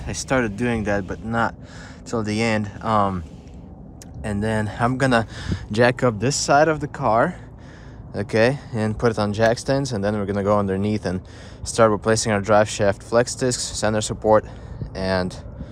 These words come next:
transmission mount as well. And that's gonna be, uh, like I said, one of the last things that we need to do on this car, and then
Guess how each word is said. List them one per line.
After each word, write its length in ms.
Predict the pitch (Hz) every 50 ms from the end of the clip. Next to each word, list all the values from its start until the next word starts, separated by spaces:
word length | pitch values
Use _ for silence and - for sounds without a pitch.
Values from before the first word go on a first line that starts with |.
| - - - - - -
transmission 520 | - - 120 110 101 107 117 - - 120
mount 300 | 113 107 107 107 104 101
as 140 | 101 101 104
well. 400 | 104 117 123 113 104 101 95 - - - - - - - - - - -
And 80 | - 104
that's 140 | 117 131 135
gonna 180 | 139 147 143
be, 220 | 135 135 139 139 139
uh, 300 | 135 127 123 123 120 120 - - - - - - - - - - -
like 160 | 110 117 117
I 40 | 127
said, 280 | 120 - 135 123 110 101 101 - -
one 140 | - 113 120
of 80 | 120 117
the 80 | 113
last 560 | 110 110 113 117 113 110 104 - - - - - - - - - -
things 240 | 127 123 120 113
that 140 | 101 104 104
we 80 | 107 143
need 180 | 117 110 104
to 80 | - -
do 320 | 107 120 123 123 113 101 101 - - - - - - - - - - - - - - -
on 100 | 98 101
this 180 | 104 107 104 -
car, 380 | - 113 113 117 117 113 113 104
and 160 | - - 107
then 300 | 110 110 113 110 107